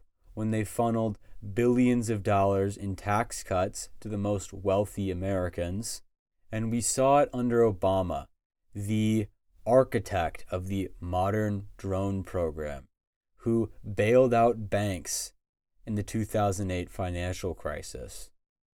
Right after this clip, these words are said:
Sorry to say, but neither side actually has an interest in stopping this.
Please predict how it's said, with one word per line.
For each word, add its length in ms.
Sorry 300
to 80
say, 480
but 320
neither 340
side 640
actually 580
has 340
an 100
interest 640
in 160
stopping 580
this. 400